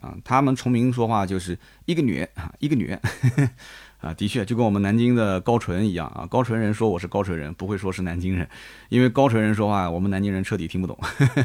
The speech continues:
<laughs> 那么这次打专车呢，也是给我长了一些经验，跟大家分享一下。一会儿我再跟你说一个专车司机的故事，很有意思啊。那么专车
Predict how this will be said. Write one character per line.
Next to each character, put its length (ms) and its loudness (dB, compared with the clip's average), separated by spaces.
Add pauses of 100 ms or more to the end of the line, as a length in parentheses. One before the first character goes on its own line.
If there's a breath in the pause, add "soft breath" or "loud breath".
(160)
<laughs> 580 -12
那 100 2
么 160 4
这 160 2
次 80 -2
打 140 2
专 180 2
车 160 2
呢， 100 2
也 60 0
是 160 -2
给 160 -2
我 100 4
长 200 -2
了 60 -2
一 60 -2
些 120 0
经 180 0
验， 180 0
跟 80 -4
大 60 -4
家 100 -2
分 220 0
享 180 -6
一 60 -10
下。 160 -6
一 80 0
会 100 -2
儿 40 -2
我 80 -2
再 80 -4
跟 100 0
你 100 0
说 220 0
一 60 2
个 80 -2
专 180 -2
车 140 -2
司 160 -6
机 80 -2
的 80 0
故 200 -2
事， 200 -8
很 120 -6
有 80 -2
意 120 -4
思 160 -12
啊。 160 -10 (560 loud breath)
那 80 4
么 540 4
专 220 0
车 340 2